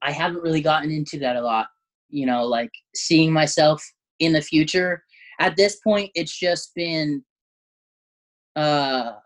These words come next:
making things work, you know, um, working towards becoming, becoming the best fighter I can be, but also making things work.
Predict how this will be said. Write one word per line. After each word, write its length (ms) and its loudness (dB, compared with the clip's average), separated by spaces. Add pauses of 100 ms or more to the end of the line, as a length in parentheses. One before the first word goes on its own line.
(720)
making 400 0
things 260 0
work, 320 2 (760)
you 160 2
know, 280 0 (960)
um, 520 4
working 420 2
towards 960 0 (260)
becoming, 500 2 (220)
becoming 500 0
the 100 0
best 320 0
fighter 340 2
I 100 2
can 220 -6
be, 400 -4 (640)
but 200 2
also 760 0 (300)
making 300 -4
things 280 -2
work. 300 -4